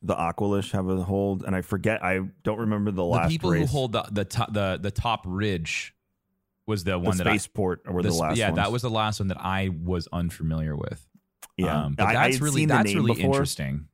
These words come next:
Speaker 1: I'd seen the name before, but that's what, that's what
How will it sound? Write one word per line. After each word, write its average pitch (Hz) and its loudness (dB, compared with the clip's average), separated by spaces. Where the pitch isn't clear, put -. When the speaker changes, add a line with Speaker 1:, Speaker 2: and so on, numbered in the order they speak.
Speaker 1:
I'd 98 -2
seen 120 0
the 101 2
name 90 0
before, 87 -2
but 107 -2
that's 123 0
what, 117 0
that's 113 0
what 123 0